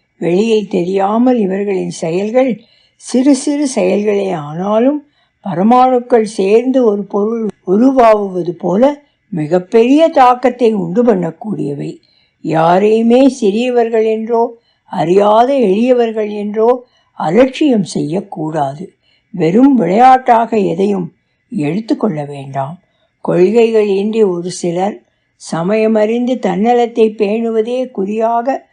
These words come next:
முகத்திற்கு எதிரே புகழ்ந்தும் வெளியில் இகழ்ந்தும் பேசுவர். இவர்களை தூர்த்தர்கள் என அடையாளம் கண்டுகொள்ளுங்கள். இவர்களிடம் விலகியே இருங்கள். மயில்கள் தோகை விரித்து ஆடுவதை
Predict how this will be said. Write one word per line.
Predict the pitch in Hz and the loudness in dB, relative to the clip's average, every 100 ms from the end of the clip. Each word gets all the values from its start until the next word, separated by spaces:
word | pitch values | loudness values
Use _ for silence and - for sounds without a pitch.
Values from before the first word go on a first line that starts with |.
| _ _ _ - | _ _ _ -6
முகத்திற்கு | 170 220 233 269 240 269 220 | 0 0 2 0 0 0 2
எதிரே | 190 226 240 247 | 2 0 -2 -2
புகழ்ந்தும் | 247 185 208 220 247 269 - _ _ - | -4 -2 -2 0 0 -2 -6 _ _ -4
வெளியில் | 165 202 247 254 233 | 0 2 0 0 -2
இகழ்ந்தும் | 170 160 214 240 262 269 | -2 0 0 2 0 0
பேசுவர். | 262 214 233 - 226 180 - _ _ _ _ | -2 -2 -2 -2 -2 -2 -4 _ _ _ _
இவர்களை | 175 208 247 247 226 226 262 - _ _ - | -2 0 2 0 0 0 -2 -10 _ _ -4
தூர்த்தர்கள் | 180 226 269 262 254 247 247 254 269 | 0 2 2 2 0 2 0 2 0
என | 214 233 214 208 _ _ - | 0 -2 -4 -8 _ _ -10
அடையாளம் | - 180 233 240 196 165 160 | -4 0 4 4 2 -4 -8
கண்டுகொள்ளுங்கள். | 147 147 156 139 143 139 139 - _ _ _ _ | -8 -8 -8 -8 -10 -14 -16 -18 _ _ _ _
இவர்களிடம் | 185 170 170 160 156 160 208 226 | -4 -2 -2 -4 -6 -2 -2 0
விலகியே | 165 - 190 214 220 226 240 247 | -2 0 0 -2 -2 0 2 2
இருங்கள். | 180 160 156 151 165 _ _ _ _ _ _ _ - | 0 -2 -8 -12 -16 _ _ _ _ _ _ _ -4
மயில்கள் | 175 190 247 269 269 240 | 0 4 4 6 4 4
தோகை | - 202 247 277 285 | 2 6 6 6 2
விரித்து | 262 254 247 247 | 0 -2 0 2
ஆடுவதை | 226 240 233 220 220 | 4 2 2 4 4